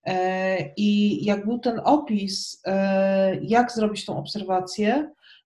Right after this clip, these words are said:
tam na pewno zawiesiłam się na jednym słowie,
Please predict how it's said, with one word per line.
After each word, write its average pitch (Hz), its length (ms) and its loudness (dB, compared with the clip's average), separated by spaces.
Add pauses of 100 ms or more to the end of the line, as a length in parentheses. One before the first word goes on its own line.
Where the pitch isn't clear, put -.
tam 233 380 2
na 220 100 2
pewno 254 360 2
zawiesiłam 233 520 0
się 240 140 -4
na 220 140 0
jednym 233 380 -2
słowie, 220 840 2